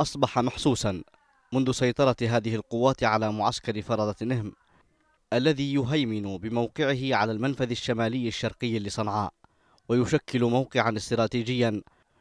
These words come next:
يمكن من يسيطر عليه من كشف المدينة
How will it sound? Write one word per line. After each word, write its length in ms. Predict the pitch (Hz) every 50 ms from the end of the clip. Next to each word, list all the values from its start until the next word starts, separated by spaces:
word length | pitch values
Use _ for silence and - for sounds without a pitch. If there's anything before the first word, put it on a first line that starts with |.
| _ _ _ 110
يمكن 460 | 123 131 160 151 - - - 131 120
من 260 | 120 117 113 113 113
يسيطر 480 | 107 - 143 143 135 - 135 127 123 117
عليه 420 | 110 117 120 131 135 127 - - _ _ _ _ _ _ _ _ -
من 120 | 117 113 120
كشف 300 | - 151 139 - - 139
المدينة 440 | 120 120 123 101 117 123 117 104